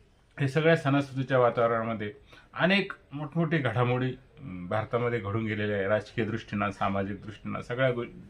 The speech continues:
दृष्टीनं. म्हणजे, अं, महाराष्ट्रामध्ये इतकं प्रचंड बहुमत असताना सुद्धा हे सरकार, अं, योग्य प्रकारे काम करतं का नाही अशी शंका, कुशंका सर्वसामान्य जनतेला पडताना आपण बघतोय. अनेक मंत्र्यांना, अं,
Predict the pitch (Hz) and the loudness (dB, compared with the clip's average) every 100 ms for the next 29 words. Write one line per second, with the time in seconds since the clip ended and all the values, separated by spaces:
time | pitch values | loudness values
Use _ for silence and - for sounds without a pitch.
0 | - 104 - 95 92 - - - - - | -12 -12 -10 -10 -12 -16 -20 -20 -20 -14
1 | 107 113 135 - - - - - 98 95 | -4 -2 -2 -6 -20 -20 -20 -16 -12 -10
2 | 98 123 120 131 - 127 131 131 135 135 | -4 0 2 2 2 2 4 2 0 0
3 | 135 135 131 139 139 135 139 127 127 120 | 0 2 2 4 4 6 6 6 6 4
4 | 117 - 120 - 110 123 123 - - - | 2 0 -4 -4 4 6 6 4 -10 -20
5 | 104 120 - 120 107 131 131 - - - | -8 -6 0 0 6 8 8 4 -16 -10
6 | 113 107 104 117 127 131 127 131 131 131 | -4 -2 -2 -2 -2 -2 0 2 4 4
7 | 127 127 131 165 156 127 123 123 120 139 | 4 4 4 0 2 0 2 2 0 -2
8 | 131 113 123 117 127 127 113 123 120 113 | -4 -4 -4 -4 -4 -4 -2 -2 0 2
9 | 113 113 120 123 123 117 131 123 - - | 2 2 2 0 0 -2 2 2 2 -6
10 | - - - 123 - 127 120 127 117 113 | -20 -12 2 4 6 4 6 4 2 0
11 | - 98 95 - - - 127 139 139 - | -2 -8 -8 -12 -18 -4 2 4 2 -8
12 | - - 127 117 120 131 135 127 131 - | -20 -10 -4 -4 4 6 6 6 2 -8
13 | - - - 117 104 101 98 95 | -20 -20 -16 -8 -6 -4 -6 -8